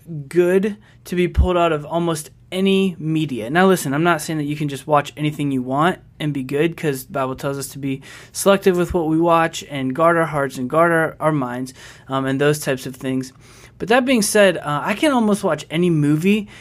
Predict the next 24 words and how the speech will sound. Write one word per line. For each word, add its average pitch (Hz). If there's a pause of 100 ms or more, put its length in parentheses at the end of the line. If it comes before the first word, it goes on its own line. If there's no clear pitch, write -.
(120)
and 151
find 156
a 143
moment 147
where 139
somebody 139
kind 143
of 139
is, 135 (140)
uh, 131 (840)
experiencing 151
a, 135
a 143
spot 139
of 131
redemption 120
or 123
a 127
spot 135
where 135
they're 131
sort 131
of 123
like, 117